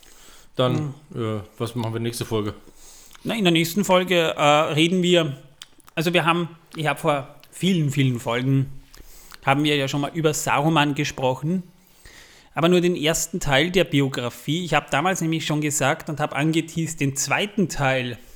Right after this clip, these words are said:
Speaker 2: will ich mir aufheben für den Moment, wo's relevant wird in der Geschichte. Und da ist es jetzt dann soweit. Wir
Speaker 1: Also
Speaker 2: reden
Speaker 1: reden wir nicht über die Konstruktion des Todessterns?
Speaker 2: Doch, natürlich.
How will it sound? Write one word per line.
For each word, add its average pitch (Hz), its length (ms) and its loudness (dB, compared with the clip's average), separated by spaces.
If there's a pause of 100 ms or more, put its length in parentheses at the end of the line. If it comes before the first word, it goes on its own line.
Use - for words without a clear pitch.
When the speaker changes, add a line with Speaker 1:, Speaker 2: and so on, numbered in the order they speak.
(400)
Speaker 2:
will 170 180 2
ich 190 140 0
mir 156 180 2
aufheben 151 680 -2
für 170 440 2
den 156 260 -2
Moment, 151 440 -2
wo's 143 240 -2
relevant 127 580 2
wird 135 180 -2
in 131 140 -6
der 127 100 -2
Geschichte. 127 640 -6 (920)
Und 185 180 -2
da 190 40 4
ist 165 180 2
es 151 120 4
jetzt 120 320 -2
dann 110 160 -2
soweit. 104 520 -6 (1040)
Wir 175 100 8
Speaker 1:
Also 190 100 6
Speaker 2:
reden 190 260 2 (120)
Speaker 1:
reden 117 200 4
wir 117 80 0
nicht 120 140 -4
über 110 120 -4
die 107 80 -4
Konstruktion 107 460 -10
des 95 100 -10
Todessterns? 101 680 -10 (440)
Speaker 2:
Doch, - 260 4 (600)
natürlich. 143 440 0